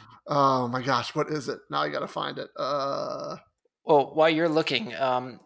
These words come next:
Speaker 2: with the virtual conferences, though, one of my coworkers, um, he's actually been doing the, like, the conference circuit virtually. He's like, "This is great. I don't have to fly to London. I don't have to fly to this city. I don't have to fly anywhere. I can just do it from my house." He goes, "I'm hitting up more of these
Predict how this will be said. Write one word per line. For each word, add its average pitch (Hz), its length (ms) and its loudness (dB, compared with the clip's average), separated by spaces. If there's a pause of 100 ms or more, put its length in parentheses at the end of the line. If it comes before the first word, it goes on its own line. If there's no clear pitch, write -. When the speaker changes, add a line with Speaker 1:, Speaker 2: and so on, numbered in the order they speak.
Speaker 2:
with 156 280 -2
the 151 240 -2
virtual 143 580 0
conferences, 127 680 -6
though, 113 180 0
one 139 180 0
of 156 40 0
my 127 140 4
coworkers, 156 800 -2 (360)
um, 117 500 0 (100)
he's 196 280 0
actually - 320 2
been 131 240 -2
doing 139 420 0
the, 131 680 -4 (220)
like, 110 300 -6
the 123 120 -8
conference 147 500 0
circuit 143 560 2
virtually. 143 480 0
He's 131 120 2
like, 143 140 -2
"This 240 160 2
is 147 80 -4
great. 214 300 -2
I 151 100 2
don't 202 140 -2
have 170 140 -4
to - 60 -12
fly 156 200 0
to 135 100 -2
London. 202 320 2
I 190 60 2
don't 196 120 4
have 170 140 -2
to 151 80 -14
fly 160 180 -2
to 123 120 -4
this 202 200 2
city. 196 180 2
I - 40 0
don't 185 80 -2
have 175 100 -2
to - 80 -16
fly - 180 -4
anywhere. - 320 -4 (280)
I 262 60 0
can 196 80 2
just 143 80 -2
do 165 80 2
it 165 80 -4
from 156 100 -4
my 135 100 4
house." 220 300 0
He 143 80 -2
goes, 139 180 -2
"I'm 180 140 2
hitting 196 180 -2
up 165 160 2
more 160 300 4
of 131 140 -2
these 135 420 -2